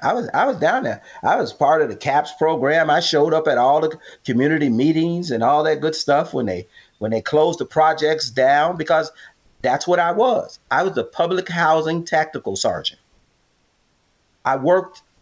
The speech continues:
in public housing. I was the public housing tactical sergeant. And I attended those meetings.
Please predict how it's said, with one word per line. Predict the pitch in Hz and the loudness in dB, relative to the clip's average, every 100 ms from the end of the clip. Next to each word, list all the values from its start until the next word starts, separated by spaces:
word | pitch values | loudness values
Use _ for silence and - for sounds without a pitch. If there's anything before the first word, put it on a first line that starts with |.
| _ _ _ | _ _ _
in | 139 127 | -6 -4
public | - 170 165 151 | 0 0 0 -2
housing. | 151 151 139 90 80 - _ _ _ _ _ _ _ _ _ _ _ _ _ _ _ _ _ _ _ _ _ - | 0 2 0 -4 -10 -18 _ _ _ _ _ _ _ _ _ _ _ _ _ _ _ _ _ _ _ _ _ -8
I | - | -4
was | 139 131 | -4 -4
the | 113 | -8
public | - 165 180 202 | -2 -2 -2 -4
housing | 180 160 156 156 | 0 0 0 -2
tactical | 151 175 156 170 165 151 | -4 -2 -2 -4 -6 -4
sergeant. | - 101 92 - _ _ _ _ _ _ _ _ _ _ _ _ _ _ _ - | -2 -2 -4 -12 _ _ _ _ _ _ _ _ _ _ _ _ _ _ _ -2
And | 156 151 131 127 135 _ _ _ _ _ _ _ _ _ _ _ - | 0 2 0 -2 -8 _ _ _ _ _ _ _ _ _ _ _ -6
I | 131 | -2
attended | 156 156 220 240 233 | -2 0 0 0 0
those | 147 107 | 0 -2
meetings. | 107 95 95 90 _ | -4 -6 -10 -20 _